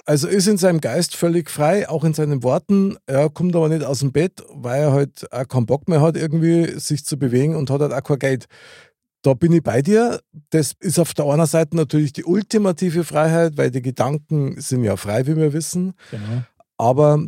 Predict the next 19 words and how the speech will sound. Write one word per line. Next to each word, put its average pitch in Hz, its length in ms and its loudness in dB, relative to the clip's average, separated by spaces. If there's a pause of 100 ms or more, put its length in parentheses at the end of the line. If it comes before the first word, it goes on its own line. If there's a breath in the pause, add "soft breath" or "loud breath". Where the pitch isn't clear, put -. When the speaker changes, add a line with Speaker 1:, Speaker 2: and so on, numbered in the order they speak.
(140)
Speaker 1:
die 127 160 4
Handlungsfähigkeit 156 840 0
ist - 200 -10
beschränkt. 135 560 -4 (440)
Nur 151 480 4
wo 151 260 0
fängt 147 360 -2
Freiheit 123 600 -2
an? 101 220 -4 (100)
Also 139 400 2 (360 soft breath)
wenn 147 240 2
ich 165 40 4
mir 170 220 4
alles 170 260 2
kaufen 160 380 -2
kann, 165 160 0
was 151 160 2
ich 147 60 2
möchte, 143 500 0